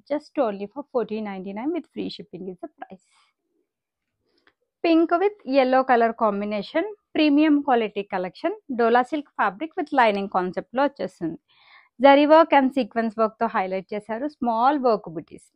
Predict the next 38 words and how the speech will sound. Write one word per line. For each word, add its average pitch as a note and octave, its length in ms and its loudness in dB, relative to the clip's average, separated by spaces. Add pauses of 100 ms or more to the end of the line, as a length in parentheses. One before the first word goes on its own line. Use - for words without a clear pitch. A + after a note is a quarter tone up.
మంచి C#4+ 420 -2 (100)
బ్రైట్ A#3 260 2 (100)
కలర్ A#3 280 4
కాంబినేషన్‌లో G3+ 680 -4 (200)
కాంట్రాస్ట్ B3 540 4 (300)
కలర్ G3+ 320 2
చు-, G3 160 -6
దుపట్టా G3 300 -2 (100)
తోటి F3+ 180 -6
వచ్చిన F3+ 320 -12
డ్రెస్ F3 280 -6
అండి. F#3+ 220 -4 (540)
త్రీ E4 180 0
ఫోర్త్ D#4+ 320 -2
స్లీవ్ B3 300 -2
వచ్చేస్తుంది, A#3+ 580 -10 (160)
సైడ్ A#3 200 -4 (100)
కట్ G#3+ 220 -14
ప్యాటర్న్, G#3+ 400 -8
మనకి G#3 380 -12
లోపల G#3 360 -8
ఈ - 80 -6
విధంగా G3 340 -12
మంచి A#3+ 220 -14 (100)
క్వాలిటీ G#3 420 -6
లైనింగ్ G3 380 -10
మెటీరియల్ G3+ 420 -6
కూడా G#3 200 -6
యూజ్ G3+ 140 -8 (100)
చేశారు. G#3 360 -8 (500)
స్ట్రైట్ D4+ 320 4
కట్ A3 240 0
బాటమ్ G3+ 380 -2
ప్యాంట్ A3+ 280 -4
వచ్చేస్తుంది, B3+ 460 -6 (100)
టూ F4 80 0 (120)
సైడ్స్ B3 340 -2
ఎలాస్టిక్, F3 420 -10